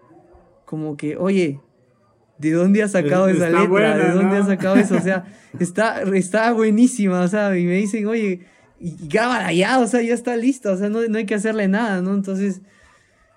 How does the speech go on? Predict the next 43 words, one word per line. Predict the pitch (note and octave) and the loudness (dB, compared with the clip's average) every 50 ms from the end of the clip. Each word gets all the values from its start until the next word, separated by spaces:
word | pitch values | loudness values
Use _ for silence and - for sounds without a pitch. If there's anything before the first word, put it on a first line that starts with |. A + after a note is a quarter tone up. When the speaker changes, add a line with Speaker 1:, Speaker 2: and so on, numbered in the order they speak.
| _ _ - | _ _ -8
Speaker 1:
eso | - F3+ F#3 G3 - G3+ | -2 -2 -2 0 0 0
ha | G3+ G3 | 0 0
sido, | G3 G3 G3+ G3+ G3+ G3+ G3 G3 - _ _ _ _ | 0 0 -2 -2 -2 -2 -4 -8 -14 _ _ _ _
creo | - F3+ F#3 G3 F#3 | -6 -6 -4 -4 -4
que | F#3+ G#3 G3+ | -4 -4 -4
el, | F#3+ D#3+ C#3 - _ _ _ _ _ _ _ _ _ _ _ _ _ _ _ _ _ _ _ _ _ _ _ _ _ _ _ _ _ - - | -4 -4 -6 -8 _ _ _ _ _ _ _ _ _ _ _ _ _ _ _ _ _ _ _ _ _ _ _ _ _ _ _ _ _ -20 -10
cosas | - F3 F3 F3+ G3 G3 | -8 -6 -4 -2 -2 -4
que | G3 - | -4 -4
me | E3+ E3 | -4 -4
han | E3 F3 | -4 -2
motivado | F#3 F#3+ F#3+ F#3 D#3 D3 D3 D3+ D#3+ E3+ F#3+ F#3+ | -2 -4 -4 -4 -4 -4 -2 -2 -2 -2 -2 -4
como | F#3+ - F3+ D#3+ D3 | -4 -6 -8 -8 -6
para | D3 D3+ C#3+ C#3+ | -6 -4 -4 -4
decir, | C#3+ C#3 C#3+ F#3+ F#3+ F#3+ | -4 -4 -4 -4 -4 -4
"Ok, | F3 D#3+ - F3+ F#3 | -4 -6 -6 -6 -6
creo | E3+ - F3+ G3 | -4 -4 -6 -4
que | F#3 F#3 | -6 -6
estoy | F3 F3+ F#3 F3+ | -8 -6 -6 -4
yendo | F3 E3+ F3+ F#3 F#3 F3 | -4 -2 -4 -4 -4 -6
por | - D#3 D3 | -6 -6 -6
un | D3 D#3 D#3 | -6 -6 -8
buen | D#3 D#3+ E3 | -8 -10 -8
camino", | - D3+ C#3+ D3 D3 D3 C#3+ C#3+ C#3 | -8 -8 -6 -6 -6 -6 -6 -6 -8
porque | D3 C#3+ C#3 C3+ - D3+ D3 | -8 -10 -10 -8 -8 -8 -8
si | C#3+ - - D3+ D3+ D3+ D3+ D#3 | -8 -8 -10 -8 -6 -4 -4 -2
ellos | E3+ F#3 G3+ G3+ G#3 G3 G3 - - _ _ _ _ _ _ _ _ _ _ _ | -2 -2 -2 -2 -2 -4 -6 -8 -14 _ _ _ _ _ _ _ _ _ _ _
lo | C#3 D3 | -6 -6
están | D3+ C#3+ - E3 E3+ F3 | -6 -6 -6 -6 -4 -4
viendo | F3 F3 F3+ F3+ F3 | -2 -2 -2 -2 -2
de | F3 | -2
esa | E3+ E3+ F3 D#3+ | -2 -4 -6 -6
forma, | C#3+ - F3 E3 E3 E3 F3 A3 C4 - _ _ _ _ _ _ - _ _ _ - | -6 -6 -6 -4 -4 -6 -6 -8 -10 -14 _ _ _ _ _ _ -20 _ _ _ -10
mm, | C#3+ D#3 D#3+ D#3+ D3 - - D#3 | -10 -8 -8 -8 -10 -12 -12 -10
entonces | D3+ D3 D3+ E3 D3+ F3+ E3 D#3 | -10 -8 -8 -8 -8 -10 -12 -10
creo | - E3 E3 D#3+ E3 D#3+ | -8 -6 -6 -6 -6 -6
que | - E3+ E3 | -6 -6 -4
va, | D#3 D#3 D#3 D3+ | -4 -4 -6 -6
va | D3 D3 D3+ | -6 -6 -8
a | D#3 D3+ | -8 -8
tener | D#3 D3+ D3 D3+ D3+ | -8 -6 -6 -6 -6
una | D3+ D#3 D3+ | -6 -8 -6
buena | D3 D3 D3 D3 D3+ D3+ | -6 -6 -4 -6 -6 -6
recepción. | D3 D3 C#3 C3+ C#3+ C3 - - D3+ D3+ D3+ D#3 D#3 - | -6 -8 -8 -8 -10 -12 -10 -8 -8 -8 -8 -8 -12 -16